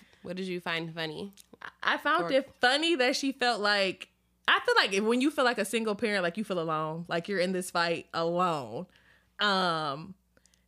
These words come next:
Speaker 2: and I don't feel like she's in that fight alone. Like, I feel like Kanye is a part of his children's life. Like, he's a part, he shows up. Like, he's there. He's in his kid's life and he's making decisions about his children.
Speaker 1: I don't
Speaker 2: So
Speaker 1: think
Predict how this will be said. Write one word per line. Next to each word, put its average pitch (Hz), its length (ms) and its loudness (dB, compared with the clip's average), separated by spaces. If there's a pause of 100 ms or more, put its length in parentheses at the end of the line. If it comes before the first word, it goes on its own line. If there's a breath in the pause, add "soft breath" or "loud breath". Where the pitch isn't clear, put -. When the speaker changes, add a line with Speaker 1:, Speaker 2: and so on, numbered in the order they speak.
(160)
Speaker 2:
and 214 80 0
I 262 80 4
don't 359 200 0
feel 403 140 -2
like 285 160 2
she's 302 220 0
in 277 120 -2
that 233 200 0
fight 233 200 0
alone. 220 280 2
Like, 190 120 0
I 214 140 0
feel 320 180 -4
like 226 380 0 (300)
Kanye 254 500 0
is 196 220 0
a 175 80 0
part 240 260 0
of 190 120 -2
his 214 200 0
children's 190 480 -2
life. 160 440 -2
Like, 170 420 0 (280 loud breath)
he's 277 220 2
a 240 100 4
part, 240 440 2
he 294 180 4
shows 269 380 4
up. 202 320 2
Like, 247 200 2
he's 277 280 2
there. 196 320 4
He's 247 340 2
in 277 220 4
his 285 260 2
kid's 247 340 2
life 220 360 2
and 202 120 4
he's 233 200 0
making 226 260 0
decisions 240 420 -2
about 185 240 0
his 175 160 -6
children. 247 580 -2 (600 soft breath)
Speaker 1:
I 226 120 0
don't 269 160 0
Speaker 2:
So 269 60 2
Speaker 1:
think 208 520 0